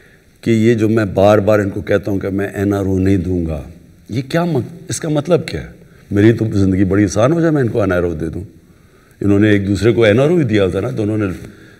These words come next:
जब दस साल में मुल्क के कर्जे छः गुना ज्या-, चार गुना ज़्यादा बढ़े थे तो कोई किसी को तो नहीं पूछ रहा था कि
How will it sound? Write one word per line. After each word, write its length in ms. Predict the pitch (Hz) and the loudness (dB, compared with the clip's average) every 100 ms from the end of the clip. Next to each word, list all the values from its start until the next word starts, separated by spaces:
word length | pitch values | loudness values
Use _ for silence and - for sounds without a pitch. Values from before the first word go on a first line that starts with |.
| - | -2
जब 200 | 98 85 | 0 4
दस 260 | 113 117 - | 6 6 6
साल 200 | 110 107 | 6 6
में 300 | 110 - 101 | 2 0 0
मुल्क 200 | 101 107 | 0 0
के 80 | |
कर्जे 440 | 98 104 98 120 - - - | -2 2 4 4 2 -14 -8
छः 240 | - 117 101 | 2 2 4
गुना 240 | 107 107 | 2 2
ज्या-, 220 | 98 - | 0 -2
चार 240 | 107 110 101 | 0 2 2
गुना 220 | 107 107 | -2 0
ज़्यादा 260 | 98 95 | 2 2
बढ़े 280 | 87 95 139 | 2 4 4
थे 200 | 127 98 90 - - - - - | 4 0 0 -8 -20 -20 -20 -10
तो 80 | 113 | -8
कोई 240 | 107 123 139 | 0 2 2
किसी 480 | - - 127 143 | 0 -4 -2 0
को 100 | 156 | 0
तो 120 | 160 208 | 2 2
नहीं 100 | 226 | 2
पूछ 260 | 220 165 | 0 2
रहा 120 | 175 | 2
था 100 | 156 | 2
कि 220 | 139 123 | 0 -2